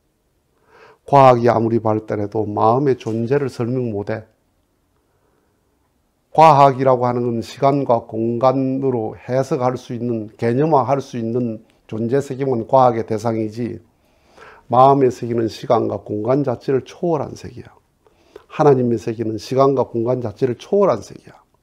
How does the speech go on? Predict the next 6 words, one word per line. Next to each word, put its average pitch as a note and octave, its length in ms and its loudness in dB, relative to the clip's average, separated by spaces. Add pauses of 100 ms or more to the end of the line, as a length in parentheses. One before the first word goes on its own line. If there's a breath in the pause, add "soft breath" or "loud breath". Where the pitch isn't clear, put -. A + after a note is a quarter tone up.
(720 soft breath)
시간과 E3 600 6
공간성으로 C#3+ 840 2
잡히지 G3+ 540 2
않는 A2+ 280 2
그 A#2+ 100 -2
세계야. A2 500 -4